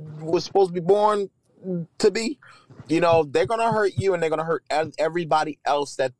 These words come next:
is different, you know, and they're gonna feel that hate. That, that's where that's gonna,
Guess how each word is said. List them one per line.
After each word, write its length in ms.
is 380
different, 480
you 120
know, 260
and 140
they're 60
gonna 180
feel 400
that 240
hate. 360
That, 180
that's 220
where 100
that's 180
gonna, 240